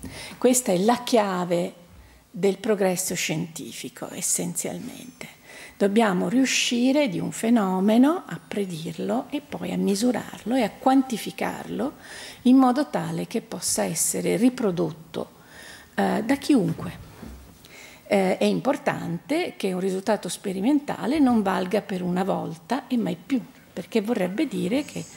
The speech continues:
che non c'è una sostanza alle spalle sufficiente a garantire quel risultato.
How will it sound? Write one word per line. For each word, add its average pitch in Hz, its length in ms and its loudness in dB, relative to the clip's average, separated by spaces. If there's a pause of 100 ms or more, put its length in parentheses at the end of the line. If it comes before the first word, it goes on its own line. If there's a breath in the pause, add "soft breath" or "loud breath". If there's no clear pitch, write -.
(260 loud breath)
che - 140 -6
non 294 240 6
c'è - 220 -2
una 180 180 -2
sostanza 180 840 0
alle 185 180 -4
spalle 180 600 -4 (340 loud breath)
sufficiente 208 760 -2
a 190 40 -6
garantire 196 720 -2
quel 185 200 -4
risultato. - 800 -12